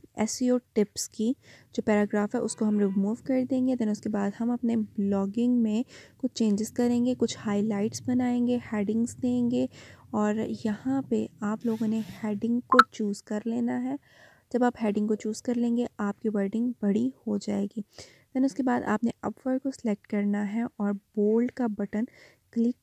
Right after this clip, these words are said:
कर देना है और ये थोड़ा सा बोल्ड हो जाएगा। इस तरीके से आप लोगों ने one by one करके सारी हेडिंग्स को बोल्ड कर लेना है। जब आप पूरा आर्टिकल रेडी कर लें, इसके बाद आपने इसमें पिक्चर्स ऐड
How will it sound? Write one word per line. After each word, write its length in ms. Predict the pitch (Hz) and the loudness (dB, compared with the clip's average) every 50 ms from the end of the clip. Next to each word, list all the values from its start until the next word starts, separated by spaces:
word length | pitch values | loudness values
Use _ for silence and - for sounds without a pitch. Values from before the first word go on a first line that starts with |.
| _ | _
कर 180 | - 220 208 208 | -2 0 0 0
देना 280 | 208 220 208 208 208 208 | 0 0 0 0 0 0
है 140 | 202 214 | 0 0
और 100 | 226 226 | 0 0
ये 120 | 214 220 220 | 0 -2 -4
थोड़ा 320 | - - - 220 208 208 | -4 -4 -4 -2 -2 -2
सा 160 | 202 - 254 | -2 -4 -6
बोल्ड 500 | 254 - _ _ - 208 202 202 202 190 | -6 -8 _ _ 0 2 2 2 2 2
हो 160 | 208 208 208 196 | 0 0 0 -2
जाएगा। 440 | - 220 208 202 208 202 214 208 262 302 _ - 220 | -2 -2 -2 -2 -2 -4 -4 -6 -6 -8 _ -12 -14
इस 80 | - _ - | -14 _ -2
तरीके 280 | 214 208 202 - 226 214 | -2 -2 -2 -2 -6 -10
से 160 | - - - _ - | -10 -10 -14 _ -6
आप 120 | 220 214 - - 220 | -6 -6 -4 -2 -4
लोगों 240 | 208 202 220 214 | -4 -2 0 0
ने 160 | 214 220 262 269 - - - - - - _ _ - 208 | 2 2 0 0 -2 -10 -20 -20 -20 -20 _ _ -4 0
one 260 | 233 240 262 269 277 | 2 4 4 4 4
by 200 | 294 285 277 262 | 4 4 2 2
one 260 | 240 214 208 208 220 | 2 2 2 0 0
करके 440 | - 214 196 196 - - - 220 220 | 0 0 -2 -2 -2 -2 -2 -2 -2
सारी 600 | - - - - - 233 220 226 226 240 254 262 - - - - | -2 -6 -18 -12 -6 -4 -2 0 0 0 0 -2 -4 -8 -6 -4
हेडिंग्स 440 | 214 202 - 208 202 202 214 - - | -4 -2 0 0 0 0 -2 -4 -4
को 240 | - 262 294 320 - - - - - _ _ _ _ - - | -2 -2 -2 -2 -2 -10 -20 -20 -20 _ _ _ _ 0 2
बोल्ड 280 | 214 196 196 185 190 | 4 6 6 4 2
कर 160 | - 202 196 202 | 0 -2 -2 -2
लेना 300 | 196 196 196 196 202 196 | 0 -2 0 0 0 0
है। 240 | 196 190 196 202 202 - _ _ _ _ _ _ _ _ _ _ _ _ _ _ _ _ - | 0 0 -2 -2 -4 -6 _ _ _ _ _ _ _ _ _ _ _ _ _ _ _ _ -4
जब 120 | 254 - 285 | -2 0 0
आप 80 | 285 - - - | -2 -2 -4 -4
पूरा 200 | 247 226 240 - - - | -2 -2 -2 -2 0 -2
आर्टिकल 420 | 208 202 - 214 - 220 214 240 - - - - _ _ _ - | -2 -2 -2 -2 0 0 0 0 -2 -8 -20 -20 _ _ _ 0
रेडी 340 | 208 202 220 220 233 285 285 | 4 4 6 6 6 4 4
कर 180 | - 262 226 220 | 4 2 2 2
लें, 220 | 220 208 220 - - | 2 2 0 0 -4
इसके 280 | - - - - 220 214 | -8 -14 -4 -2 -2 -2
बाद 420 | 208 - - 214 214 233 254 - - _ _ - | -2 -4 -4 -2 0 0 0 -2 -4 _ _ -4
आपने 400 | 214 220 247 - _ - 285 277 | -2 -2 -2 -4 _ -6 -4 -4
इसमें 320 | - 240 - - 226 220 | -4 -4 -2 -2 -2 -2
पिक्चर्स 380 | - 220 208 - - 220 220 247 - 220 | -2 -4 -6 -2 -2 -2 -2 -2 -4 -4
ऐड 120 | 208 208 | -4 -4